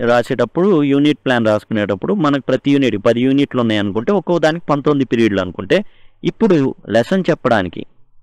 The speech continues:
ఎట్లా అంటే మనం చదివిస్తాం అంతే. ప్రీ రీడింగ్, uh, reading activity, పోస్ట్ రీడింగ్ ఇలాంటివి ఉంటాయి, అవి చేస్తాం. వాటికి ఎంత సమయం పడుతుంది, గ్రామర్ యాక్టివిటీకి ఎంత సమయం పడుతుంది, లిజనింగ్ యాక్టివిటీకి ఎంత సమయం పడుతుంది, అంటే ఎన్ని యూనిట్లు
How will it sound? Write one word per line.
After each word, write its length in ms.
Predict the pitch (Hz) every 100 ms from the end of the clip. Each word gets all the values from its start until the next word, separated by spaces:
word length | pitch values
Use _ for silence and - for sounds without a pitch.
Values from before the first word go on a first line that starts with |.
| _ _ -
ఎట్లా 320 | - 113 113 - _ _ _ -
అంటే 180 | 123 170
మనం 380 | 123 117 110 - - -
చదివిస్తాం 540 | 104 143 196 - 156
అంతే. 340 | 113 101 98 - _ - - - 120
ప్రీ 180 | 120
రీడింగ్, 480 | 113 113 104 104 95
uh, 560 | 73 101 101 98 101 92
reading 380 | 110 117 107 101
activity, 500 | 92 - 95 87 98
పోస్ట్ 400 | - 147 - 123
రీడింగ్ 320 | 104 104 143
ఇలాంటివి 440 | 170 170 156 151
ఉంటాయి, 260 | 123 95 82 _ - - _ _ - -
అవి 200 | 190 190
చేస్తాం. 380 | 180 156 - 95 - 120
వాటికి 360 | 156 180 180
ఎంత 180 | 151 151
సమయం 360 | - 135 123 98
పడుతుంది, 520 | 98 - 92 117 190
గ్రామర్ 420 | 123 120 139 165
యాక్టివిటీకి 520 | 147 - 147 135 123
ఎంత 160 | 110 113
సమయం 380 | 113 107 104 95
పడుతుంది, 400 | 95 98 110 175
లిజనింగ్ 400 | 135 120 160 147
యాక్టివిటీకి 480 | 123 135 120 107
ఎంత 160 | 107 107
సమయం 360 | 110 107 101 92
పడుతుంది, 400 | 92 - 113 -
అంటే 260 | 139 196 - - - -
ఎన్ని 320 | 139 185 202
యూనిట్లు 760 | 190 131 143 147 143 - 123